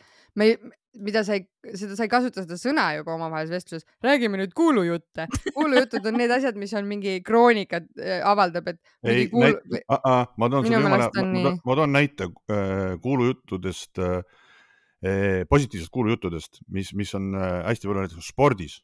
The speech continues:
Speaker 1: Mhm.
Speaker 2: Kuulujutud räägivad, et see mees mängib järgmine aasta selles võistkonnas ja kuulujutud on, see mees läheb sinna mängima. Ja spordimaailmas on hästi palju,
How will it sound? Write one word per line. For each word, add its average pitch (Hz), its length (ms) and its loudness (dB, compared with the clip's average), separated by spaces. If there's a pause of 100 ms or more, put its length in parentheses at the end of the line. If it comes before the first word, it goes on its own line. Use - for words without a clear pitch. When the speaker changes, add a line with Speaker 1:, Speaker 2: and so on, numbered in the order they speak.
(800)
Speaker 1:
Mhm. - 80 4
Speaker 2:
Kuulujutud 170 420 8
räägivad, 127 400 6
et - 100 -12
see 135 140 6
mees 131 240 2
mängib 113 320 2
järgmine 113 380 4
aasta 101 300 2
selles 110 440 2
võistkonnas 90 680 0
ja - 20 -12
kuulujutud 120 380 2
on, 92 80 -4
see 120 100 6
mees 113 240 2
läheb 104 240 0
sinna 113 260 -2
mängima. 92 440 -4 (260)
Ja 98 80 -14
spordimaailmas 113 880 0
on 98 80 -10
hästi 131 320 -8
palju, 98 160 -8